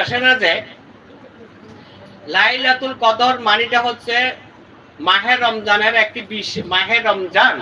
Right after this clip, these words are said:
তিরিশ রোজার মধ্যে একটি বিশেষ রাত্রুর নাম বলা হয়েছে। এই বিশেষ রাত্রটা হলো ছাব্বিশে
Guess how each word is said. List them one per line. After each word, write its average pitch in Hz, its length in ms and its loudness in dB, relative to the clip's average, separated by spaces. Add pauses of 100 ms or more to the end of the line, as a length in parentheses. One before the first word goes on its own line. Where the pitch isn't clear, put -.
(880)
তিরিশ 220 320 -4 (120)
রোজার 175 400 0 (280)
মধ্যে 196 340 -2 (320)
একটি 226 280 -10 (760)
বিশেষ 254 520 0 (800)
রাত্রুর 202 420 0 (100)
নাম 175 100 2 (100)
বলা 143 220 0
হয়েছে। 117 320 -10 (1400)
এই 185 160 -2
বিশেষ 254 260 -6 (100)
রাত্রটা 226 480 0
হলো 247 180 -6 (920)
ছাব্বিশে 226 640 -4